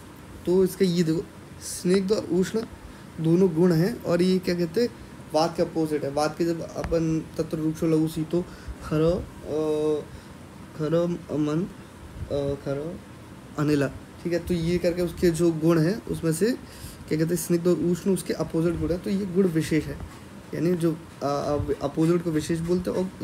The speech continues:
गुण में अपोजिट है इसलिए गुण विशेष है, ठीक है। अब क्वेश्चन number sixteen, Question number sixteen में क्या प्र-, अ, प्रवृत-, अ, प्रवृत्तिर भयस-, अ, भयस्तु किसका लक्षण है,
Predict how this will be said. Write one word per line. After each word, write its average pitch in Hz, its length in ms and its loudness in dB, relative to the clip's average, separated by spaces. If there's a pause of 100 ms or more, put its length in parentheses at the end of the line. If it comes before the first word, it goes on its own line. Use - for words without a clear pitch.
(140)
गुण 175 100 2
में 185 200 0 (480)
अपोजिट 165 340 0
है - 220 -4
इसलिए 190 220 0
गुण 165 140 2
विशेष 143 360 -4
है, - 80 -12 (420)
ठीक 175 100 0
है। 190 60 -2
अब 156 480 -4
क्वेश्चन 170 540 0
number 170 180 -2
sixteen, 185 440 -4 (480)
Question 160 240 -2
number 175 180 -2
sixteen 165 360 -4
में 185 260 -2 (180)
क्या 185 100 -4 (640)
प्र-, - 80 -4
अ, 165 400 4
प्रवृत-, 165 280 2
अ, 160 920 0
प्रवृत्तिर 165 680 2 (1000)
भयस-, 151 600 2
अ, 165 240 2
भयस्तु 156 460 4
किसका 190 380 -2
लक्षण 156 320 0
है, 143 100 -6